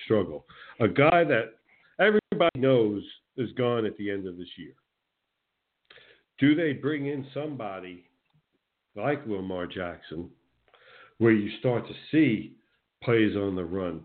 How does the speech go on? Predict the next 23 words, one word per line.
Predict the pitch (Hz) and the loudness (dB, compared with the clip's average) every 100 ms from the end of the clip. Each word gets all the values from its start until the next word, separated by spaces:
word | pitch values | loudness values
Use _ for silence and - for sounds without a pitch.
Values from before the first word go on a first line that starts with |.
| _ _ | _ _
a | 101 | -2
little | 107 104 | 0 0
bit | 95 95 | 0 -2
more | 101 104 - - | 0 0 -2 -2
offensive, | 95 101 - - 95 - 76 - | 2 2 2 -2 -4 -4 -12 -12
quick | - 110 - - - | 0 2 2 -4 -6
pace | - 110 - - | 0 2 0 -6
spread | - 101 92 - | 0 2 2 2
offensive | 98 101 - 95 90 82 73 - - | 2 2 0 -2 -2 -8 -18 -20 -6
scheme, | 107 110 101 87 - - _ - _ - | 2 6 6 2 -2 -12 _ -20 _ -6
okay, | 85 - 92 90 - _ - | -4 -2 -2 -2 -10 _ 2
where | 107 101 | 6 6
a | 92 | 4
guy | 120 113 110 | 2 4 4
that's | 107 95 - 101 | 4 2 -2 -2
used | 110 175 165 - | 2 2 2 -6
to | |
playing | 135 123 120 113 107 | -4 0 2 4 4
in | 107 | 4
that | 104 98 - - | 2 -2 -4 -6
system | 87 - 92 113 117 _ _ _ _ _ _ - | -6 -8 -6 -6 -8 _ _ _ _ _ _ -4
has | - 165 175 - - | 2 4 4 0 0
four | 131 117 | 2 2